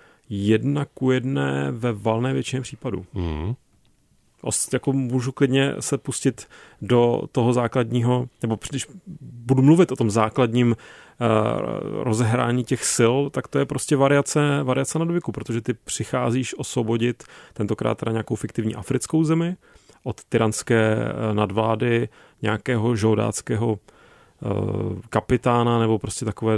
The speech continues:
Speaker 1: jako podivné osoby, která se říká major. Eh, dali by se tam asi najít nějaké, ne-, nebo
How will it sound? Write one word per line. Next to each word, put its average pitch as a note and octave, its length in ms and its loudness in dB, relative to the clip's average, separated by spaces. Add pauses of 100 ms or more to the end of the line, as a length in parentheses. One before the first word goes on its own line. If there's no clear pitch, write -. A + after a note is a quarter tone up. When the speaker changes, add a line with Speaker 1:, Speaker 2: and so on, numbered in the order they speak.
(120)
Speaker 1:
jako G#2+ 200 -6
podivné A2 440 0
osoby, G#2+ 340 -4
která G#2+ 220 -4
se A2 120 -4
říká A#2 200 -2
major. G#2 560 2 (460)
Eh, G#2+ 40 -4 (380)
dali G#2+ 180 4
by G#2 80 0
se A2+ 120 -4
tam A2 120 2
asi G#2+ 160 -4
najít G#2+ 240 -2
nějaké, G#2+ 280 -2
ne-, A2+ 160 -2
nebo G#2 220 -2